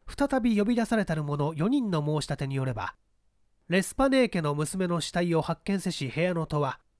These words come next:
人々のその前にいたりしとき、内より鎖しありきという。室内は激然として、人の呻吟する声、その他の物音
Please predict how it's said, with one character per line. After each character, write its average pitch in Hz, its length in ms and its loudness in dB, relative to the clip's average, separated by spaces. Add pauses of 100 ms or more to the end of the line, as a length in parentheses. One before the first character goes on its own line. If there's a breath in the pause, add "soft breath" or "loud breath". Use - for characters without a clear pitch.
人 294 240 2
々 196 200 0
の 143 140 -2
そ 208 160 -2
の 226 120 4
前 233 260 2
に 160 120 -2
い 156 60 -4
た 180 80 -2
り 175 120 -2
し - 80 -6
と 143 120 -4
き、 107 240 -10 (260)
内 180 280 2
よ 294 100 8
り 123 160 -2
鎖 277 360 2
し - 220 -2
あ 262 60 4
り 240 100 2
き - 120 -10
と 196 100 0
い 104 140 -4
う。 - 180 -16 (1500)
室 - 220 -4
内 165 160 4
は 120 160 -4
激 160 240 0
然 175 180 0
と 151 100 -4
し - 120 -8
て、 147 240 0 (180)
人 - 280 0
の 262 120 2
呻 254 260 -2
吟 233 200 0
す 214 120 -2
る 196 100 0
声、 139 320 0
そ 240 160 0
の 302 100 4
他 208 240 0
の 165 120 2
物 202 240 2
音 202 200 0